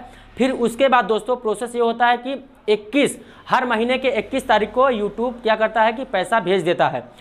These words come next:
ठीक है। वहाँ से आपको एक मेल आ जाता है आपके ईमेल आईडी पर, जिस ईमेल आईडी से आपका YouTube चैनल बना रहता है उसी पर मेल आ जाता है कि आपका, आपका जो पेमेंट है YouTube का वो सेंड कर दिया गया है। सौ डॉलर के ऊपर हो जाता है तो अगले महीने के इक्कीस तारीख को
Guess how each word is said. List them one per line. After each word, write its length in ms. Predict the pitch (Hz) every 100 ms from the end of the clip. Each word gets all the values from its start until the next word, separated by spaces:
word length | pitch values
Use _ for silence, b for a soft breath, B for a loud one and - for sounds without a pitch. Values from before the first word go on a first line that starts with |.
| B
ठीक 160 | 247 247
है। 60 | 202
वहाँ 220 | 180 226
से 120 | 240 220
आपको 340 | 196 196 233
एक 240 | 214 226 196
मेल 220 | 175 202
आ 80 | 196
जाता 220 | 196 196
है 60 | 190
आपके 300 | 190 208 208
ईमेल 220 | 175 180
आईडी 200 | 170 175
पर, 200 | 202 240 247 B B 160
जिस 240 | 240 185
ईमेल 220 | 208 202
आईडी 200 | 190 185
से 120 | 202 196
आपका 240 | 185 196
YouTube 280 | 180 175 196
चैनल 240 | 175 180
बना 220 | 160 165 190
रहता 240 | 190 202
है 100 | 202
उसी 220 | 185 190
पर 160 | 185 170
मेल 200 | 165 180
आ 60 |
जाता 240 | 180 180 190
है 200 | 214 247 B B B
कि 120 | 220
आपका, 540 | 202 208 - 233 233 - B B B
आपका 280 | 196 220 233
जो 140 | 214 233
पेमेंट 380 | 202 190 240 208
है 80 |
YouTube 280 | 185 165 170
का 280 | 165 202 302 - _ _ _ _ -
वो 320 | 151 226 285
सेंड 280 | 269 226 220
कर 140 | 208 190
दिया 200 | 175 175
गया 160 | 151 139
है। 160 | 123 120 b b
सौ 160 | 220 247
डॉलर 260 | 233 247 240
के 80 |
ऊपर 260 | 226 202 247
हो 80 | 240
जाता 260 | 233 240
है 140 | 226 269
तो 120 | 277
अगले 400 | 285 190 175 220
महीने 280 | 233 208 233
के 100 | 240
इक्कीस 380 | 226 196 240 240
तारीख 220 | 233 214
को 180 | - 269